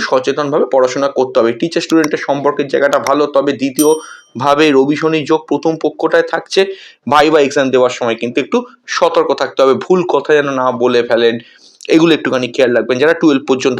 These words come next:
পড়ছেন, মায়ের শরীর স্বাস্থ্য নিয়ে মোটামুটি কিন্তু খুব চাপের কিছু নেই, ভালো যেতে পারে। এবং বাস্তুগত যদি কোনো সমস্যা থাকে, সেই সমস্যা কিন্তু এই সময় কিছুটা রিকভারও হতে পারে, এটা একটা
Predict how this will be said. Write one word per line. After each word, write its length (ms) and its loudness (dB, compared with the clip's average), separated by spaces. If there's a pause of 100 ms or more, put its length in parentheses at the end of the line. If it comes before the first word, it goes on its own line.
(120)
পড়ছেন, 300 0 (100)
মায়ের 240 2
শরীর 240 0
স্বাস্থ্য 280 -2
নিয়ে 120 -2 (120)
মোটামুটি 420 0
কিন্তু 180 -4 (380)
খুব 100 -2 (120)
চাপের 320 -2
কিছু 200 -6
নেই, 100 0 (120)
ভালো 160 -2 (100)
যেতে 240 -2
পারে। 140 0 (960)
এবং 200 4 (720)
বাস্তুগত 500 2 (120)
যদি 180 2
কোনো 100 0 (120)
সমস্যা 420 -2
থাকে, 160 -4 (100)
সেই 120 -2 (120)
সমস্যা 460 0
কিন্তু 220 0 (360)
এই 160 2
সময় 260 -2
কিছুটা 240 -4 (100)
রিকভারও 460 2
হতে 200 0
পারে, 140 2
এটা 180 0
একটা 120 -2